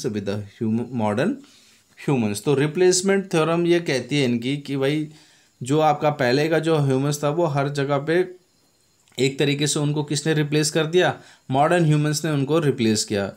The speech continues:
It supports, in support of this view is the evidence of the genetic and anatomical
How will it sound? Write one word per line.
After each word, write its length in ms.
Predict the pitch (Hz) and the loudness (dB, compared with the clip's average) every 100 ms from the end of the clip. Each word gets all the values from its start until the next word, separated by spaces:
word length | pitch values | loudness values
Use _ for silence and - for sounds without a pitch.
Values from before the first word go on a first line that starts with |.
| - - _ - | -14 -20 _ -4
It 80 | 190 | -2
supports, 640 | - 202 190 196 202 202 - - _ _ _ _ - | 0 0 2 6 6 4 0 -14 _ _ _ _ 0
in 120 | 190 | 2
support 440 | 190 170 156 202 196 | 4 2 4 4 4
of 260 | 170 147 160 | 2 2 2
this 320 | 147 120 120 | 4 2 0
view 340 | 123 120 131 185 - _ _ _ _ - | 2 2 2 -2 -12 _ _ _ _ 0
is 140 | 190 220 190 | 4 4 2
the 100 | 202 - | 0 2
evidence 460 | 156 170 190 196 - 143 | 2 2 2 2 0 0
of 260 | 139 147 143 127 | 0 0 -2 -2
the 380 | 107 110 110 107 | 0 2 0 0
genetic 500 | 127 135 160 165 170 170 | 0 0 0 2 0 0
and 400 | 131 123 127 131 - _ 139 | -4 -2 -2 -4 -6 _ -2
anatomical 760 | 147 156 147 143 160 175 175 | -2 2 2 2 2 2 2